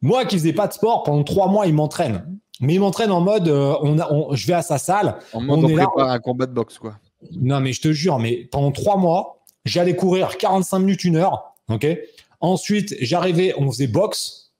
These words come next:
Speaker 1: Donc, en boxe, lui, il me mettait des coups dans la gueule. Moi, je finissais en chialant un, un jour sur deux. Et muscu. Et on enchaînait ça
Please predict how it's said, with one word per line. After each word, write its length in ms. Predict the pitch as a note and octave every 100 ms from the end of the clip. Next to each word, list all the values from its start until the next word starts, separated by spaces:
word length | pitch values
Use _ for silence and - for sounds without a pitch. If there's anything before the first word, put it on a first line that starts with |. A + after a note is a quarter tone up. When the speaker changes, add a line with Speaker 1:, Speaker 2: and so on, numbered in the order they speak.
| _
Speaker 1:
Donc, 200 | A#2 A#2
en 140 | C#3 C#3
boxe, 280 | G3 E3
lui, 60 | F3+
il 40 |
me 60 | D3
mettait 180 | B2+ B2+
des 140 | A#2+
coups 160 | - F#3
dans 80 | F3+
la 100 | F3+
gueule. 160 | F#3+
Moi, 120 | B2
je 60 | A2+
finissais 240 | - -
en 100 | B2+
chialant 380 | B2+ - D#3+ F3
un, 120 | D3 C#3
un 80 | C#3
jour 160 | C3+
sur 160 | - C3
deux. 260 | B2+ A3+ - - - - - _
Et 120 | B3
muscu. 480 | C#4+ C4+ - F#3+ -
Et 80 | C#3+
on 80 | D#3+
enchaînait 340 | G3 - G#3+
ça 440 | G3+ G3 G#3+ -